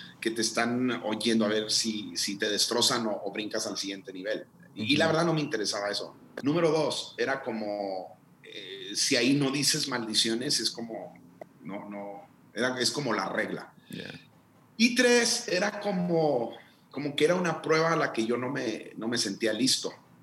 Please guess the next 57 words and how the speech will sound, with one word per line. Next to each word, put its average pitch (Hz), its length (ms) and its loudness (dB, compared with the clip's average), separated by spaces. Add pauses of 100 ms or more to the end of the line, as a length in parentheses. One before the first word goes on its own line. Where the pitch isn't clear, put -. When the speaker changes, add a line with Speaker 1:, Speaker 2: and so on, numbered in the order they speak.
(120)
Speaker 2:
Yeah. 107 140 -2
Speaker 1:
Entonces, 139 520 4 (200)
es 117 260 0
bien 170 160 6
interesante 131 680 0
esa 147 320 -2
palabra 123 320 -4
que 120 100 -4
usas, 113 160 -2
¿no? 117 160 0
De, 107 240 0
de 98 80 -12
intimidarnos. 101 1120 -4
Y 110 100 0
hay 117 100 2
gente 127 280 0
que 104 200 -4
cree 110 260 -2
que 107 120 -4
eso 101 220 -4
no 95 160 -8
pasa - 320 -10
por - 140 -20
nosotros, - 480 -10
¿no? 78 260 -14
Speaker 2:
Yeah, 69 220 -8
no. - 180 -10 (240)
Speaker 1:
De, 87 320 -4
de, - 140 -10
Speaker 2:
No, - 60 -10
Speaker 1:
de, 92 120 -8
Speaker 2:
sí 92 200 -2
pasa. 92 240 -4
Speaker 1:
de 92 80 -6
tú - 120 -10
subirte 107 400 -2
a - 80 -12
predicar 95 600 -4
y, 95 340 -4
y, 90 280 -10
y 85 40 -18
creen 92 240 -6
que 95 140 -4
lo 92 120 -2
tienes 98 300 -2
todo 101 200 0
bajo - 220 -8
control, 90 600 -4
que 90 100 -10
tú 90 140 -14
no 90 100 -12
te 92 100 -14
pones 90 360 -10
nervioso, 87 840 -6
que 82 100 -14
tú - 140 -12
no... 92 260 -8